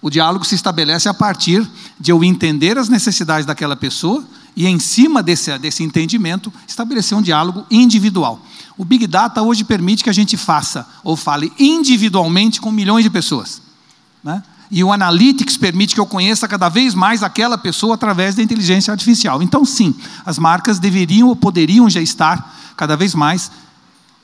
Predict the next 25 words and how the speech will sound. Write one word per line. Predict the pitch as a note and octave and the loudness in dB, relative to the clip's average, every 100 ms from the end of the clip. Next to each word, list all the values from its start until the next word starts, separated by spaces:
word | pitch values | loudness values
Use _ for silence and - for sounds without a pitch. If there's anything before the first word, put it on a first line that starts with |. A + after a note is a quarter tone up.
| D4 | -16
estabelecendo | - - G#3 F#3+ F3+ - B3+ C4 G#3+ | -14 -6 -4 0 0 2 4 6 6
esse | F#3+ F#3 | 4 2
diálogo, | D#3 B2 A#2+ A#2 | 2 0 -2 -4
mas | B2 G#3+ F#3 - - - _ _ _ _ _ D#4 | -4 -2 0 -2 -8 -16 _ _ _ _ _ -6
eu | D3+ | -4
diria | D3+ D#3 A3 | -4 -2 -2
que | A3 G#3 | 0 -2
ainda | - E3 A#3+ A3+ | 0 4 4 6
hoje | D#3 F3 F#3 A#3 C#4 - - - - | 4 2 2 -2 -4 -14 -20 -20 -10
é | F#3 D#3 | -4 -2
muito | D#3 F3+ G3 | -2 -2 -4
frustrante | - C#4+ - - F#3+ A3 G#3+ - D3 | 2 4 4 0 2 2 2 0 -4
o | D3 | -4
que | E3 | -4
a | |
gente | D#3 F3+ F3 | -2 -2 -2
vê | C#3 D3+ E3 - G3+ | -2 -2 -4 -8 -6
no | |
mercado. | F3 A3+ A3+ B2+ A#2 - _ _ _ - - - | -4 -2 -4 -6 -6 -18 _ _ _ -20 -10 0
Ao | F3+ | 2
invés | F3+ D#3+ F#3 E3 | 2 2 0 0
de | F3 | 0
diálogo, | F3 D#3 D#3+ F#3 G#3 B3+ | 2 2 2 2 0 0
temos | F#3 F3 G#3+ - - | 0 2 2 0 -4
um | F3 G3+ | -2 0